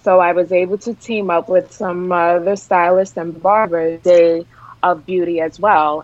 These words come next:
And it was really a nice fashion show for them to be able to come in and get their hair done by professionals and have their pictures taken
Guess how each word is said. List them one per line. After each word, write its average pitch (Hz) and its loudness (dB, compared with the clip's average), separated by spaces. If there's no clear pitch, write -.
And 160 -6
it 185 0
was 175 -6
really 185 0
a 175 0
nice 170 -4
fashion 190 -2
show 165 -4
for 165 -8
them 160 -6
to 175 -10
be 170 -2
able 165 2
to 160 -4
come 180 -6
in 165 -2
and 160 -4
get 175 -4
their 165 0
hair 170 0
done 156 -6
by 175 2
professionals 165 -4
and 160 -4
have 180 0
their 170 2
pictures 214 -4
taken 160 -2